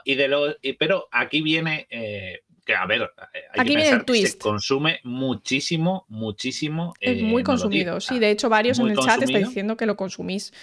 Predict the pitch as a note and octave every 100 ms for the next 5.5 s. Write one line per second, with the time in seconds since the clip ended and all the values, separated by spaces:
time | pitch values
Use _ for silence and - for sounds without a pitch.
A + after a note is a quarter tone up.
0 | - _ G3 G3 G3+ F3+ G#3 A#3+ A#3+ A#3+
1 | A#3+ A#3 F#3+ F#3 F#3 F#3 F3+ G#3 A3 A3
2 | A3+ F#3 F#3 - F3+ D#3 - - - -
3 | F#2+ G#2 G#2+ G2+ G#2 F#2+ G2 - G#2 F#2+
4 | G2 G2+ G2 G2 G#2 G#2 G#2+ G#2 F#2 F#2+
5 | F#2 F#2+ A2 F2+ -